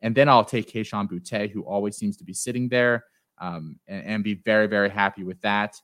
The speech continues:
Uh, so at worst, I'm walking out with a running back and Kayshon Boutte, and a lot of times I'm walking out with two running backs. In this draft, I went Bijan one oh one and Jace McClellan at the two twelve. So I got two of my guys in that tier.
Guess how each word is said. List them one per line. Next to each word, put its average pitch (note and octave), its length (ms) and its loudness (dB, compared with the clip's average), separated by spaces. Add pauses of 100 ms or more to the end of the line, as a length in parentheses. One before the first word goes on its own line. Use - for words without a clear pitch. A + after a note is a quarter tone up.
Uh, F2+ 200 -12
so G#2+ 200 -4
at F#2+ 60 -2
worst, D#3+ 320 4
I'm C#3 120 2
walking B2+ 300 2
out G#2+ 180 0
with G#2 220 -6 (140)
a G2 120 -10
running A#2 300 0
back A#2 380 2 (160)
and G2+ 120 -14
Kayshon G#2 380 -6
Boutte, B2 560 2 (220)
and G2 100 -6
a G2+ 40 -2
lot C#3 180 8
of C#3 60 0
times B2+ 340 2
I'm A2 160 -4
walking G#2 400 2
out F#2 300 -4
with F#2 240 -8 (160)
two A2+ 180 -2
running F#2+ 260 -2
backs. - 280 -14
In G2+ 200 -8
this C#3+ 340 -2 (220)
draft, G2 460 0 (260)
I F#2+ 80 -6
went F2+ 200 -6
Bijan C#3 420 4
one C3+ 160 -2
oh D#3 60 0
one G2 380 -4 (320)
and G2+ 120 -6
Jace G#2 240 0
McClellan F#2+ 540 -2
at F2+ 80 -12
the F2+ 60 -16
two F2 200 -14
twelve. - 300 -20 (580)
So - 140 -4
I G2 100 2
got F#2 260 -4
two E3+ 200 4
of G3 80 4
my G3 140 2
guys B2+ 360 4
in A2+ 120 -4
that B2 180 -4
tier. F#2 380 -8